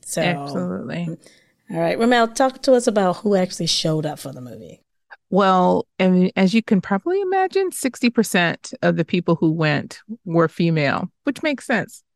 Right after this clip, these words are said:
Speaker 2: It's
Speaker 1: Yeah.
Speaker 2: a woman king.
Speaker 1: A
Speaker 2: We
Speaker 1: woman
Speaker 2: wanna
Speaker 1: king, right.
Speaker 2: see that representation. Um, fifty-eight percent of them were thirty-five or older,
Speaker 1: Mm-hmm.
Speaker 2: which
Speaker 1: Mm-hmm.
Speaker 2: makes sense. And fifty-nine percent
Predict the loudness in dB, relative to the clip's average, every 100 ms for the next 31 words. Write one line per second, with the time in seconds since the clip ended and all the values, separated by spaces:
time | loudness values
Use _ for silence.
0 | -6 -2 0 2 2 0 0 -2 -4 -6
1 | -2 2 4 4 2 -4 -10 -8 -8 -10
2 | -8 0 2 4 2 0 -6 -10 -2 -2
3 | 0 -2 -2 0 0 0 -4 -6 -12 -20
4 | -20 -20 -8 0 2 2 2 0 -4 -20
5 | -20 -8 2 4 4 -2 0 0 0 -2
6 | -2 -4 -4 0 0 0 0 0 0 0
7 | 0 2 2 2 0 -2 -2 -2 0 -2
8 | -4 _ _ -2 2 2 2 2 0 0
9 | -2 -2 -4 _ -10 -10 -10 -10 -10 -8
10 | -10 -12 -10 -4 -4 -2 -4 -4 -4 0
11 | 0 0 -6 -20 -20 -20 -10 -2 0 0
12 | 0 0 0 2 2 2 0 -2 -2 0
13 | -2 -6